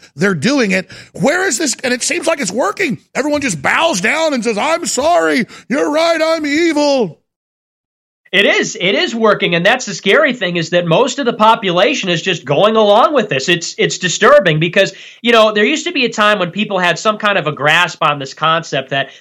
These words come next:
Speaker 2: the government is going to accuse its opponents and people that dissent against it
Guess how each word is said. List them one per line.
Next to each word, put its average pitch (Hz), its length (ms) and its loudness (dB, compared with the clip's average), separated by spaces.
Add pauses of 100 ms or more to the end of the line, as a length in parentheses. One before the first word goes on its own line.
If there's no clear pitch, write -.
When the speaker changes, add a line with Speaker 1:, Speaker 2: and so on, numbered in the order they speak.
Speaker 2:
the 170 80 -2
government 196 580 2
is 180 160 -6
going 180 280 -2
to 165 120 -4
accuse 208 560 -2
its 202 240 -6
opponents 180 600 -2
and 143 180 -2
people 208 320 -4
that 180 160 -2
dissent 160 380 -2
against 185 360 0
it 170 200 -2